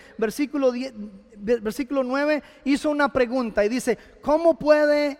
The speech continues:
el joven guardar puro su camino?" Y él responde, "Guardando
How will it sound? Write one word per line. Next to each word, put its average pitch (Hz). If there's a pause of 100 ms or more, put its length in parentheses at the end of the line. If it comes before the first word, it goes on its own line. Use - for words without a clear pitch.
el 214
joven 269
guardar 220
puro 285
su 247
camino?" 277 (1900)
Y 202
él 208
responde, 170 (720)
"Guardando 190